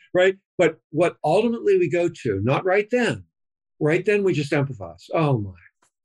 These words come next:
oh, how tough, how tough that's gotta be." Or, "I'm so sorry," because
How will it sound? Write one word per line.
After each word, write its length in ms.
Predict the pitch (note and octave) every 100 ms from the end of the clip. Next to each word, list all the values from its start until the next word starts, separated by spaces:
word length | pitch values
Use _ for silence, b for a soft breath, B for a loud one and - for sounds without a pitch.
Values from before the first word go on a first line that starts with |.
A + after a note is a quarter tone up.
| - _ _
oh, 220 | D#3 A2+ - _ _
how 160 | C#3 C3+
tough, 340 | C#3+ A#2 G2 _ _ _ _ -
how 80 |
tough 260 | C#3+ C#3 C3+
that's 200 | A2 -
gotta 200 | G#2+ F#2+
be." 180 | - _ _ _ _ _ _ _ _ _ _ -
Or, 160 | B2
"I'm 140 | C3 A#2
so 200 | - D#3+
sorry," 380 | D3+ D3+ A2 G2+
because 320 | B2+ D3+